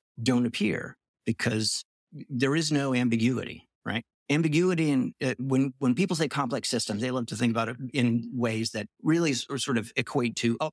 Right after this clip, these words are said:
it's really complicated," and meh, or, "I just don't, it's hard to understand," right? If the three of us have attempt to solve a problem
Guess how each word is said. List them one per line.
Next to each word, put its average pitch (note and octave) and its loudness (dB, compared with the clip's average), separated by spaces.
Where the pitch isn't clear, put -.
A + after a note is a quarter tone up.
it's - -8
really C3+ 4
complicated," G#2+ -6
and F3+ 0
meh, A3 2
or, C#3+ 0
"I E3 2
just F3+ -2
don't, - -4
it's - -6
hard E3+ -2
to D3 -2
understand," - -4
right? C3 0
If D3+ 0
the C3+ 0
three G3+ 2
of D#3 0
us C#3+ 0
have C#3+ -2
attempt D3 0
to - -4
solve A#2+ -2
a A2 -2
problem F#2+ -4